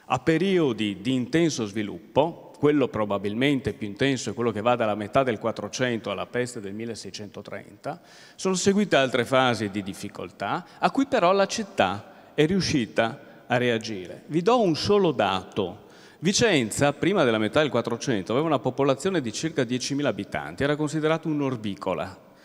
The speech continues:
Nel periodo palladiano quadruplica la sua popolazione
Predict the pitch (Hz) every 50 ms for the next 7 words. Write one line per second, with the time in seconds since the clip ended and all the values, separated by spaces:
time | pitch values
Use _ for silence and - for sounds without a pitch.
0 | - - - - - - - - - - 131 160 160 165 190 233 247 202 160 -
1 | - 139 135 131 127 127 135 113 98 90 87 87 92 110 117 - - 139 139 127
2 | 127 123 117 143 185 233 233 233 - 214 220 214 220 - 190 190 180 151 131 117
3 | - - - 180 165 - - 120 - - 107 95 95 87 - - - 78 71 65
4 | 62 62 60 - -